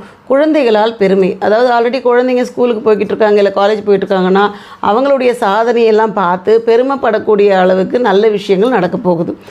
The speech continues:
So, புத்திரஸ்தானத்துல குருவோட பார்வை விழுதுன்னா, குழந்தைங்க முன்னுக்கு வர போறாங்க அப்படின்ற ஒரு விஷயமும் இருக்கு.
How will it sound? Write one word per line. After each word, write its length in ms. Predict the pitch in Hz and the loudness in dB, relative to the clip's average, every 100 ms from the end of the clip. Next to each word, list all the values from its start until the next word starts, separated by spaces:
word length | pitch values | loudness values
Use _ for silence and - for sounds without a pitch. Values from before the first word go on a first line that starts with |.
| - - | -20 -8
So, 340 | - 208 196 | 0 2 2
புத்திரஸ்தானத்துல 840 | 202 214 262 294 294 269 247 240 226 | -2 -2 0 0 0 0 0 0 0
குருவோட 440 | 208 233 247 240 | 2 2 2 2
பார்வை 420 | 226 208 208 202 | 0 0 2 2
விழுதுன்னா, 340 | 196 185 196 220 | 2 2 2 0
குழந்தைங்க 460 | 208 220 254 262 262 | 2 2 2 -2 -2
முன்னுக்கு 320 | 214 226 233 | 0 -2 0
வர 160 | 226 202 | 0 0
போறாங்க 560 | 202 196 185 180 190 190 - - - | 0 0 0 0 0 -2 -18 -8 -4
அப்படின்ற 360 | 196 208 208 | 0 0 2
ஒரு 180 | 220 185 | 2 0
விஷயமும் 460 | 175 - 175 240 240 | -4 -4 0 2 0
இருக்கு. 340 | 165 - | -2 -6